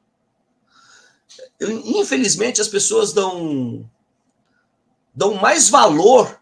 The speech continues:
a incorporação do que deveria dar, por exemplo, uma consciência religiosa. Porque se você tem uma consciência religiosa, tudo na sua vida flui, até através de uma oração, até através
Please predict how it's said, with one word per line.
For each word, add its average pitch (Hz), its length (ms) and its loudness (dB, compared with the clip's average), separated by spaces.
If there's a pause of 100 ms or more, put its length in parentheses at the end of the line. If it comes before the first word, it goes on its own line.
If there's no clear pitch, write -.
(140)
a 135 100 0
incorporação 165 1000 -6
do 135 320 -18
que 196 240 -14
deveria 202 560 -2
dar, 190 160 0
por 202 140 -4
exemplo, - 300 -18 (140)
uma 202 200 0
consciência 202 500 0
religiosa. 180 680 -4 (1300)
Porque - 200 -4
se - 100 2
você 254 260 0
tem 285 140 -10
uma 240 160 -2
consciência 262 960 0
religiosa, 180 960 -2 (460)
tudo 113 220 -14
na 107 100 -4
sua 196 220 -4
vida 156 220 -10
flui, - 440 -12 (360)
até 170 260 -6
através 202 320 -4
de 202 80 -4
uma 196 100 -4
oração, 165 640 -2 (200)
até 147 260 -12
através 165 800 -6